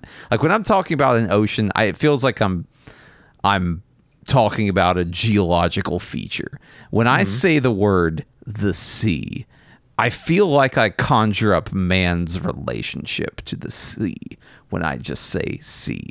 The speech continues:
Speaker 1: It's a, it's the human experience of the
Speaker 2: Okay.
Speaker 1: ocean is what the sea is.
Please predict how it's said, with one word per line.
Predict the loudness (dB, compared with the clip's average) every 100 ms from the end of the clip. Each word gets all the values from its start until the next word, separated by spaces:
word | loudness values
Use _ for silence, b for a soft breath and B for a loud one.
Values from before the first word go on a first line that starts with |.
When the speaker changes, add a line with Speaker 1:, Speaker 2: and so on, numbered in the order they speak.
| -4
Speaker 1:
It's | 0 0
a, | -2 B B B B
it's | -2 0
the | 0
human | 0 2 2 2
experience | 0 -2 -4 0 2 2 0 -4 -6
of | -6
the | -6
Speaker 2:
Okay. | -6 -2
Speaker 1:
ocean | -4 -4 -10 -6
is | -4
what | 0 0 -2 -12
the | -10 -6 -4
sea | -2 0 0 -2 -6 -6 -10 -12 -14
is. | -12 -12 -12 -12 -12 -12